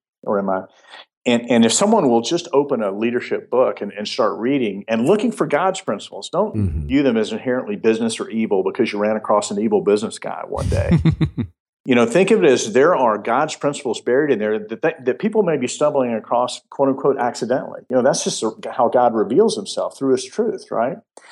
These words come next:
Speaker 1: And it's not always the four spiritual laws, you know, it's not always because someone knocked on your door and, and did an E E presentation to you. It's, it might be that you learn one of God's principles because you just, you see him in nature, you know, and you, you see how,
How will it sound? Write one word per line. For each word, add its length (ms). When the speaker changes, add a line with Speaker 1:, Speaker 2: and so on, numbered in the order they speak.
Speaker 1:
And 160
it's 280
not 160
always 400
the 100
four 240
spiritual 440
laws, 440
you 80
know, 180
it's 140
not 160
always 340
because 380
someone 240
knocked 240
on 60
your 140
door 320
and, 220
and 220
did 160
an 100
E 60
E 60
presentation 720
to 140
you. 160
It's, 240
it 200
might 260
be 140
that 180
you 220
learn 260
one 140
of 40
God's 280
principles 480
because 340
you 100
just, 380
you 100
see 220
him 180
in 120
nature, 480
you 100
know, 240
and 220
you, 160
you 240
see 240
how, 440